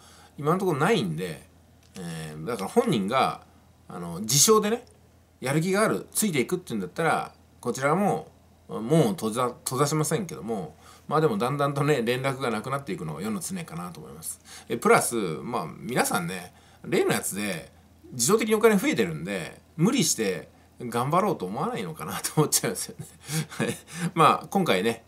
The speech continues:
「ネオヒルズ・チルドレン」というタイトルでお送りしましたけども、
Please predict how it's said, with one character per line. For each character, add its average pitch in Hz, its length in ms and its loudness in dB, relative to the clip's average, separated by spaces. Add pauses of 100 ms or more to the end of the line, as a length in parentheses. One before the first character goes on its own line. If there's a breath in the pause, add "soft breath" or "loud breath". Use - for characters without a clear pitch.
「ネ 139 140 0
オ 143 40 4
ヒ 147 140 2
ル 143 40 -4
ズ・ 143 140 -4
チ 147 160 0
ル 120 80 -6
ド 98 100 0
レ 85 100 -2
ン」 78 60 -6
と 73 120 -8
い 95 160 -2
う 90 40 -4
タ 131 120 0
イ 120 80 4
ト 95 80 -6
ル 82 80 -6
で 78 80 -6
お 73 80 -6
送 104 160 -6
り 110 80 -4
し - 100 -6
ま 120 80 -2
し - 80 -8
た 87 80 -6
け 76 80 -8
ど 87 80 -8
も、 123 380 0